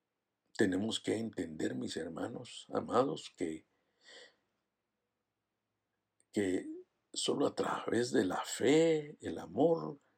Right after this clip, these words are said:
la constancia, la fidelidad, nosotros vamos a poder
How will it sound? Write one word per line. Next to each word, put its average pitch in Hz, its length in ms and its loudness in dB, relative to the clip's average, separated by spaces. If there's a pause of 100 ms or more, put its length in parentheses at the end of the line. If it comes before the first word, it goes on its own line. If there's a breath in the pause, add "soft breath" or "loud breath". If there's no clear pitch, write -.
la - 200 -2
constancia, - 1000 -2 (760)
la - 140 2
fidelidad, 92 880 2 (580)
nosotros 95 720 0
vamos - 340 2
a 90 100 -4
poder - 500 0